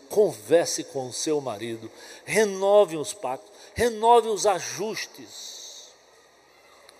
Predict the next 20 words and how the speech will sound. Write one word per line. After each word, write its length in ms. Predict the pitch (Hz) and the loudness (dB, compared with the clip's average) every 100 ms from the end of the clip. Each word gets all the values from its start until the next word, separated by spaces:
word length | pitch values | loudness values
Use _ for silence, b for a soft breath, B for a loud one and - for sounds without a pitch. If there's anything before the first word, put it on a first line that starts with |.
| b b b b b _ | b b b b b _
para 140 | 143 143 | -4 -2
que 120 | 160 | 0
vocês 400 | 131 - 135 - | 0 0 0 -2
tenham 280 | - 135 123 | 0 -2 -2
vitória, 500 | 107 - 110 113 - | -8 -6 -2 -2 -2
porque 420 | - - - 202 - - - | -4 -4 4 2 2 -10 0
é 120 | 185 | 2
isso 460 | 196 220 - - | 2 2 2 0
que 180 | 185 - | -4 -10
Deus 460 | 151 170 208 - 226 | 0 2 4 2 0
quer 340 | - 190 170 | -2 -4 -4
de 160 | 175 196 | -4 -6
nós. 1120 | 139 127 147 156 127 - - - - - - - - - - - B B B B B | -4 -2 0 -2 -4 -8 -8 -12 -14 -18 -20 -20 -20 -20 -20 -20 B B B B B
Nós 160 | 185 170 | 0 4
somos 240 | 220 226 | 4 4
chamados 480 | - 185 160 170 185 | 0 0 0 0 -2
para 220 | - 185 | -2 -2
sermos 440 | 156 190 175 175 123 | 2 2 2 0 -4
vencedores, 840 | 175 170 - 165 - 151 160 135 | -2 0 2 0 0 2 2 0
vitoriosos. 1200 | 113 196 - 185 185 175 139 160 160 104 - - | -8 -10 -4 0 0 2 4 4 2 -6 -16 -16